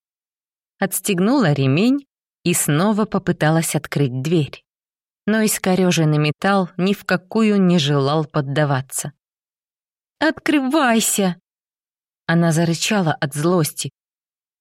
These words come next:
уперлась спиной в кресло и резко ударила сразу двумя ногами. Дверь вылетела, как пробка из бутылки с игристым. Смятый кусок металла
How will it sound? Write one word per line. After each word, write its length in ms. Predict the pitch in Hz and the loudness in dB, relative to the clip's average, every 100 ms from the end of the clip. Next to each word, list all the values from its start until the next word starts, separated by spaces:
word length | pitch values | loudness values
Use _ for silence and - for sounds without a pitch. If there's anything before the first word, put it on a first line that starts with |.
| _ | _
уперлась 600 | - 165 - 180 156 135 - | -4 -4 0 2 2 0 -2
спиной 560 | - - 160 151 127 | -6 -2 0 2 2
в 120 | 120 | 0
кресло 540 | - 156 233 - 226 220 - - - | -2 0 0 0 -2 -2 -6 -20 -4
и 160 | 180 | 0
резко 380 | 170 233 - - | 2 0 -2 -2
ударила 540 | 214 185 170 175 165 165 | 0 2 2 2 2 0
сразу 480 | - 156 175 175 | 0 0 0 0
двумя 400 | 170 151 151 139 | 0 0 2 2
ногами. 580 | 135 143 135 123 117 120 _ _ _ _ _ _ _ _ _ | 2 0 0 -2 -2 -10 _ _ _ _ _ _ _ _ _
Дверь 420 | 139 160 165 143 | -2 0 2 0
вылетела, 680 | 127 143 226 170 - 135 117 - _ _ | 0 0 0 0 -2 -2 -4 -8 _ _
как 320 | - 226 - | -6 -4 -6
пробка 500 | - 190 214 - - | -6 -2 -2 -2 -2
из 160 | 143 135 | 0 0
бутылки 460 | 127 135 175 190 175 | -2 -2 -2 -2 -2
с 140 | - | -4
игристым. 600 | 156 139 120 - - 123 - _ _ _ _ _ _ _ _ _ - | -2 -2 -4 -6 -10 -10 -14 _ _ _ _ _ _ _ _ _ -8
Смятый 520 | - 156 185 233 208 | -2 0 0 0 -2
кусок 460 | - 185 - 196 | 0 -2 -2 -2
металла 720 | 151 151 156 220 240 208 147 | 0 0 -2 0 2 2 -2